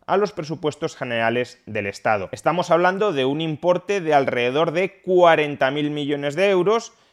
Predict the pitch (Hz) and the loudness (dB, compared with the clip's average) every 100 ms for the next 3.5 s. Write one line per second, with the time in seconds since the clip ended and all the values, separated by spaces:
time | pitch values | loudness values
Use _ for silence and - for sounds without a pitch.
0 | _ - 120 - 113 117 127 131 127 120 | _ 0 0 0 -2 2 0 0 -4 -4
1 | 123 120 120 139 175 175 120 - 104 98 | -4 -4 -4 -2 -2 -2 -4 -8 -8 -8
2 | 98 147 156 113 98 92 92 92 92 107 | -4 -2 2 0 -2 -8 -12 -10 -8 -8
3 | 135 175 170 180 | -2 4 4 4